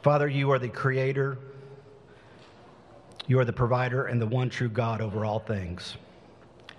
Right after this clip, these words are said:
We thank you for your love, your mercy, and your grace, and we rejoice in knowing that you are our God and that you have provided us with the hope of salvation. Father, I want to thank you for this community of believers who worship here and serve at Preston Crest.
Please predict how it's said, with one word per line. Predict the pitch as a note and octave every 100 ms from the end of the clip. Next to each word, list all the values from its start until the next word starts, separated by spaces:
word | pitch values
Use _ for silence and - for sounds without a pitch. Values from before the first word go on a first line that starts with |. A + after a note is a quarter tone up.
| - - -
We | - C#3
thank | C#3 C#3+ C#3
you | B2
for | G#2 A#2
your | A#2 A#2
love, | A2+ A#2+ B2+ C3 - - - - - - - - -
your | B2
mercy, | C#3 C3 B2 - A#2+ B2+ -
and | B2+
your | C3+
grace, | B2 A2+ G#2+ G2+ - - -
and | A#2+
we | A2+
rejoice | A#2 F#2 B2 C3+ C#3 -
in | A#2+
knowing | A#2+ A#2+ A2+
that | G#2+ G2+
you | A#2 A#2+
are | G#2+ G2+
our | A2
God | F#2+ A#2+ B2 B2 C3 - - - -
and | -
that | A2+ A#2
you | B2+
have | A#2
provided | A#2+ G#2+ B2 A2+
us | G#2+ - -
with | A2+
the | -
hope | F#2+ -
of | G#2+
salvation. | - G#2+ G#2 G#2+ G2+ F2+ C#2+ - - - - - - - - - - - -
Father, | - D3 E3
I |
want | D#3 D#3
to | D3
thank | D3 D3+
you | D3 B2
for | B2+
this | -
community | A#2 C3+ C3
of | B2
believers | A#2 C3+ C#3 A2+ -
who | A2+
worship | B2+ B2 - -
here | A2+
and | A2
serve | G#2+ A#2 A2
at | -
Preston | A#2+ A2+ G2+ F#2+
Crest. | G2+ F2+ F2+ -